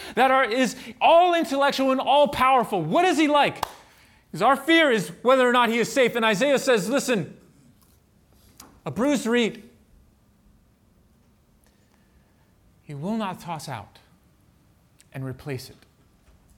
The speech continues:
A withering flame, our deepest fear is that it would be blown out." Isaiah says, "No, no, no, no."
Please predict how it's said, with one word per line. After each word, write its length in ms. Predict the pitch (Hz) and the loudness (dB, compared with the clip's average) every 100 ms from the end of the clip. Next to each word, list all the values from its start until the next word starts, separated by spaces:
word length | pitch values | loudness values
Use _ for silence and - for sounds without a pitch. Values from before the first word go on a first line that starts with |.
| _ _ _ _ _ _ _ _ _ _ _ _ _ _ _ - | _ _ _ _ _ _ _ _ _ _ _ _ _ _ _ -10
A 60 | 151 | -2
withering 580 | 233 254 240 214 160 - - _ _ | -2 0 0 -2 -4 -10 -20 _ _
flame, 400 | - 170 170 104 - _ _ _ _ _ _ _ _ _ _ _ _ _ _ _ | -10 -8 -8 -10 -20 _ _ _ _ _ _ _ _ _ _ _ _ _ _ _
our 80 | - | -12
deepest 300 | 175 170 - | -10 -10 -10
fear 240 | 196 147 | -8 -8
is 100 | 107 | -10
that 160 | 117 117 | -14 -14
it 60 | |
would 120 | 143 | -12
be 120 | 127 117 | -12 -14
blown 260 | 131 135 | -12 -12
out." 260 | 139 120 - _ _ _ _ _ _ _ _ _ _ _ _ _ _ _ - | -14 -16 -20 _ _ _ _ _ _ _ _ _ _ _ _ _ _ _ -10
Isaiah 220 | - - _ _ _ _ _ _ _ _ _ _ _ _ _ _ _ _ _ _ _ _ _ _ _ _ _ _ _ _ _ _ - | -10 -10 _ _ _ _ _ _ _ _ _ _ _ _ _ _ _ _ _ _ _ _ _ _ _ _ _ _ _ _ _ _ -20
says, 300 | 113 - 110 | -20 -20 -16
"No, 100 | 156 | -12
no, 140 | 156 143 | -12 -12
no, 100 | |
no." 80 | 117 | -14